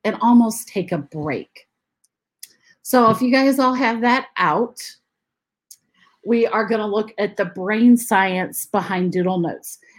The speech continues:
And this could also be said for sketch notes too, because the science is the same. Um, with doodle notes, you're just providing that structure that's not there with sketch notes.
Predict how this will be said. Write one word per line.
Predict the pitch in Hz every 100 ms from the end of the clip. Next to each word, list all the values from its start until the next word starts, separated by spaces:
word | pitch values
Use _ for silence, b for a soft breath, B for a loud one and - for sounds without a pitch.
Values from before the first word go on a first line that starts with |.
| b
And | 285
this | 359 359
could | 427 392
also | 269 262 254
be | 233
said | 220 - 208 185
for | 180 196
sketch | - 208 - - 226
notes | 180 - -
too, | - 233
because | 170 180 - 202 190 - b b _
the | 277
science | - 247 240 233 170 208
is | 185
the | 175
same. | 180 - 185 127 107 - b b _ _ _ -
Um, | 196 190
with | 202 233 -
doodle | 240 247 240
notes, | 226 147 -
you're | 214
just | 185 208 202 -
providing | 226 185 190 190 190 185 180 B B B 175
that | 185 170 -
structure | - - 190 196 208 - 254 233 233 226 _ _ -
that's | 190 190 - -
not | 185 180 185 180 170 -
there | 175 151 147 147
with | 151 165
sketch | - - - 151 139 - 123
notes. | 90 - - - -